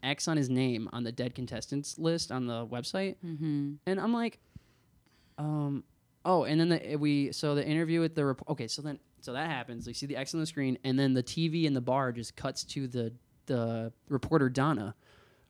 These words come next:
Speaker 2: Oh,
Speaker 1: fr-,
Speaker 2: yeah.
Speaker 1: um, from the start of the movie. And I'm like,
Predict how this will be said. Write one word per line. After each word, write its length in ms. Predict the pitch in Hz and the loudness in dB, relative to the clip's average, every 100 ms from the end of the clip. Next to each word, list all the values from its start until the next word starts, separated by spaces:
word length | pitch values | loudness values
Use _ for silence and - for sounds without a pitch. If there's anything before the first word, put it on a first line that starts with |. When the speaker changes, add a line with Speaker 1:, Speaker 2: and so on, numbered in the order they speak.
| - | -6
Speaker 2:
Oh, 200 | 156 143 | -2 -2
Speaker 1:
fr-, 180 | 143 143 | -2 -4
Speaker 2:
yeah. 60 | 143 | 0
Speaker 1:
um, 220 | 143 127 120 | 4 4 4
from 120 | 131 | 2
the 60 | |
start 240 | 127 175 196 | 4 4 4
of 40 | |
the 60 | 139 | 6
movie. 360 | 131 123 139 - - _ _ 143 | 6 6 2 0 -14 _ _ 4
And 120 | 147 | 6
I'm 120 | 165 | 8
like, 220 | 170 160 | 8 6